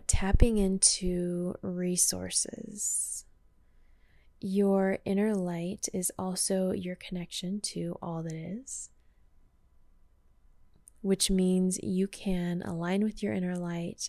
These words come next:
and say, "I really need support with this right now. I really need help figuring out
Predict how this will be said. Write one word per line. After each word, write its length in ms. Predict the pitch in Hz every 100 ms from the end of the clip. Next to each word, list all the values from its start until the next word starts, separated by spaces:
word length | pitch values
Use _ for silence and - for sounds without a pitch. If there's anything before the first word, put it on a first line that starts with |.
| -
and 220 | 175 175
say, 280 | - 170 -
"I 80 | 180
really 400 | 165 170 180 175
need 400 | 175 170 170 170
support 480 | - - - 170 -
with 160 | 185
this 260 | - 175 -
right 220 | 180 -
now. 360 | 185 185 185 190 - - - - - -
I 100 | 185
really 420 | 175 180 185 190
need 800 | 190 175 175 170 170 170 170 165 -
help 480 | - - 170 - - -
figuring 560 | - - 180 185 180 170
out 320 | 160 160 -